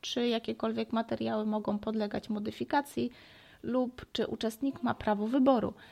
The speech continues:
W moim przypadku to najczęściej kolor włóczki i zazwyczaj nie komunikuję możliwości wymiany koloru, czy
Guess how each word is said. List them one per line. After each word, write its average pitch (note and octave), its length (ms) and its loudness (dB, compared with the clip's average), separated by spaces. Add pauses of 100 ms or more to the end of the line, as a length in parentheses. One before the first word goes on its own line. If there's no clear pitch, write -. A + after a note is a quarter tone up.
(280)
W G#3 60 -10
moim B3+ 240 2
przypadku - 580 -2
to B3 120 -2
najczęściej A#3+ 520 0
kolor A#3 360 2
włóczki A#3 720 -2
i A3+ 320 -2
zazwyczaj B3 520 2
nie B3 180 6
komunikuję A#3+ 720 4
możliwości A3+ 1000 4 (200)
wymiany B3 480 4
koloru, G3+ 460 0
czy - 180 -6